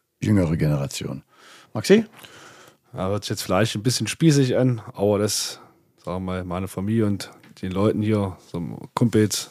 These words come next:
Speaker 2: oder Leute, mit denen man eng befreundet ist, gesund bleiben. Ich glaub, das ist
Speaker 1: Ja.
Speaker 2: das Wichtigste.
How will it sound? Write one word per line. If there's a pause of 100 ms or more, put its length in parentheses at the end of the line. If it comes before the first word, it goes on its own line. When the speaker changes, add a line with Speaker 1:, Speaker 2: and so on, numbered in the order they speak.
Speaker 2:
oder
Leute,
mit
denen
man (120)
eng
befreundet
ist, (280)
gesund
bleiben.
Ich
glaub,
das
ist (640)
Speaker 1:
Ja.
Speaker 2:
das
Wichtigste.